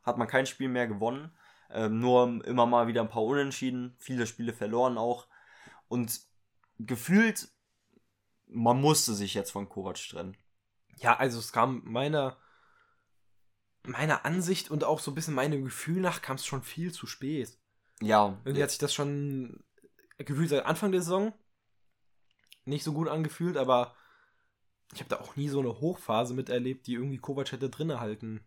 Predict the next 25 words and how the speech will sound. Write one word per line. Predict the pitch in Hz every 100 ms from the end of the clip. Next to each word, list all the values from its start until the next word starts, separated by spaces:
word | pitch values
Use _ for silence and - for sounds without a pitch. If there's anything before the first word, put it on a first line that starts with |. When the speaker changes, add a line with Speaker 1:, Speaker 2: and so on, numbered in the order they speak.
| -
Speaker 2:
können. | 135 113
Und | 120 113 -
ich | 117
meine, | 120 135
auf | 120
dem | -
Trainermarkt | 123 143 127 120
gab's | 110 139 -
schon | 110 104
ein | 113
paar | - 113 107
Optionen. | 104 - - 104 98 _ _ _ _ _ _ _ _ _ _ _ _ _
Speaker 1:
Nee, | 110 117 127
ich, | 135 -
ich | 123 -
glaube, | 147 165
man | 156 143
wollte | 147 160 151
da | 135
in | 127
Wolfsburg | 135 139 123
einfach | 123 127 123
nicht | 123
so | -
richtig | 120 139 - 120 - -